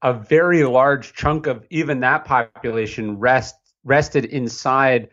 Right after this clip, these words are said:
the Roman Empire. You know, you, you can, you can, uh,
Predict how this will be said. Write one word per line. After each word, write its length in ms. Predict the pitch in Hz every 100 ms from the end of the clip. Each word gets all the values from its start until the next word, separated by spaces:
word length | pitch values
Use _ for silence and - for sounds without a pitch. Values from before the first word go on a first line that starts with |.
| _ _ _ -
the 100 | 117
Roman 340 | 120 117 113
Empire. 760 | 120 123 123 117 113 110 107 _ _ -
You 80 | 135
know, 180 | 143 135
you, 200 | 147 156 160
you 160 | 156
can, 340 | 160 156 143 127 _ _
you 140 | 135 151
can, 400 | 156 143 135 131
uh, 540 | 127 120 117 113 110